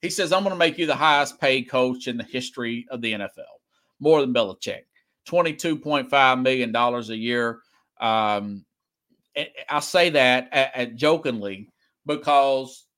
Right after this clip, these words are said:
at, for my show, who I do like to cover some of these soap, the soap opera in the N F L, two strong personalities, Carlos, Jim Harbaugh and David Tepper. I would love to be a fly on the wall,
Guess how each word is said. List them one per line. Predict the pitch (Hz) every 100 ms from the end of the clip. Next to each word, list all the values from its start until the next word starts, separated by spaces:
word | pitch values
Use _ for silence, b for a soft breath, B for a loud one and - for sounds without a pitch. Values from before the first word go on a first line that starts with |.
| _ _ _
at, | 151 151
for | 156
my | 151 175
show, | 165 - 131 113
who | 120 143 131
I | 143
do | 139 165
like | 143 131 127
to |
cover | 120 147 127 123
some | - 131
of | 117
these | 113 -
soap, | 127 127
the | 131
soap | - 143 135 -
opera | 135 - 151 139
in | 143
the | 135
N | 131
F | 131 127
L, | 139 143 139 - _ _ _ _
two | - 208
strong | - - 190 175 139
personalities, | 165 151 - 139 131 123 104
Carlos, | - 117 104 104 107 113 - - _ _ _ _
Jim | 120 160 214
Harbaugh | 196 165 175 170 143 135 127
and | 117
David | 147 156 127 -
Tepper. | - 131 - 87 87 _ _ _ _ _
I | -
would | 160 165
love | 151 180 185 170
to |
be | 147 165
a | 147
fly | - - 170 165 160
on | 160
the | 143
wall, | 127 135 139 120 110 107 -